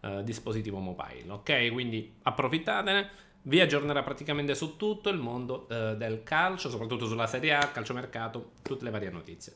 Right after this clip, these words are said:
Link in descrizione, appunto, utilizzate il code. Detto ciò, detto ciò, vediamo quali nomi vi ho preparato. Uno è invecchiato malissimo, nello scorso episodio, no? Vi avevo parlato un po' di alcuni giocatori appena arrivati,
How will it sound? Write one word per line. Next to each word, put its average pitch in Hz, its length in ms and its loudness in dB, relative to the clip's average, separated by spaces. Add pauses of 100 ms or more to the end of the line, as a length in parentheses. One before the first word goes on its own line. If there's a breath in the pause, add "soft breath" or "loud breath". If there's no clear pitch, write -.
Link 170 300 -2
in 131 60 -6
descrizione, 98 520 -8
appunto, 101 420 -8 (280 loud breath)
utilizzate 90 420 -6
il - 80 -16
code. - 180 -20 (440 loud breath)
Detto 240 440 8
ciò, - 400 4
detto 135 340 0
ciò, - 280 2
vediamo 185 300 4
quali 185 260 6
nomi 156 280 6
vi 131 100 2
ho 123 60 4
preparato. 123 420 4
Uno 196 200 6
è 151 40 8
invecchiato 127 540 4
malissimo, 113 600 2
nello 110 440 2
scorso 170 400 0
episodio, 123 420 2
no? 123 140 2
Vi 110 100 0
avevo 117 200 0
parlato 135 340 0
un 117 100 -4
po' 120 260 -2 (220 loud breath)
di 113 140 0
alcuni 123 400 2
giocatori 123 340 2
appena 135 300 0
arrivati, 131 560 0